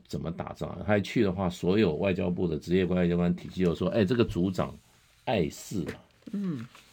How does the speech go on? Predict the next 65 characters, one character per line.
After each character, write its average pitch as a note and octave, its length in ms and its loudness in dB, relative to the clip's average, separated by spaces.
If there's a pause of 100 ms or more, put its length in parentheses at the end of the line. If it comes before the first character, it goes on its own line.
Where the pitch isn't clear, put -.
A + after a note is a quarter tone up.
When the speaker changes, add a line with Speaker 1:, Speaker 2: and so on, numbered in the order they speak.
(140)
Speaker 1:
为 D#3 120 4
什 B2 60 4
么 G#2 80 4
碍 B2+ 260 4
事？ G2 300 -2
公 C#3 200 6
文 G#2+ 160 6
放 B2 220 4
到 A2 40 6
他 A#2 120 4
那 A#2 80 2
边， A2 100 6
他 A2+ 120 2
看， A2+ 340 0
给 A#2+ 120 2
你 G2+ 100 2
看 G#2 200 0
三 A#2 160 2
个 A2 100 4
小 F2 160 0
时 F#2+ 120 -2
也 F2+ 60 4
没 D#2 100 -2
看 E2+ 260 0
懂。 - 160 -10 (840)
我 G#2 120 2
们 C3 160 6
已 C3+ 80 4
经 C3+ 260 0 (100)
电 D3+ 220 8
报 C3+ 180 10
都 B2+ 160 8
是 C3 160 2
要 B2 160 10
怎 F2+ 100 4
么 E2 100 4
样？ E2+ 300 4 (500)
今 F3+ 240 10
天 F3 200 12
这 E3+ 80 8
个 D#3+ 100 10
事 D3 140 6
情 C3 180 6
发 C3+ 160 6
生 C3+ 140 6
三 C#3 180 6
个 C3+ 100 6
小 G#2+ 160 8
时， F#2+ 120 0
电 A#2 220 6
报 G#2+ 180 6
就 G#2+ 100 4
要 G#2+ 100 8
上 A2 260 4
到 G2+ 120 6
台 E2 180 0
北 E2 200 -2
了。 - 140 -14 (200)
Speaker 2:
嗯。 E3+ 260 -2 (220)
Speaker 1:
他 C#3+ 100 -4
看 D3 220 4
不 B2 80 2
懂 F#2+ 200 2
中 G#2+ 200 2
文 E2 180 0